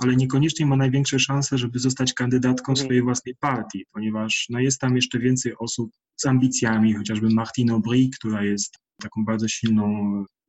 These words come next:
Speaker 1: prezydentką regionu miasta Lille, przepraszam, me-, merem miasta Lille,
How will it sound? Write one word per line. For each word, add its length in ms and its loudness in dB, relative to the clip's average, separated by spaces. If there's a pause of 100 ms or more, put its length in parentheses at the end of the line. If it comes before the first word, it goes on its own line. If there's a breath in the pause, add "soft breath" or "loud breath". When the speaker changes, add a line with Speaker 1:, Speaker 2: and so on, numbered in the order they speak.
(120)
Speaker 1:
prezydentką 580 -2
regionu 460 0 (140)
miasta 320 0
Lille, 360 4
przepraszam, 340 0
me-, 340 0
merem 360 4
miasta 320 0
Lille, 300 2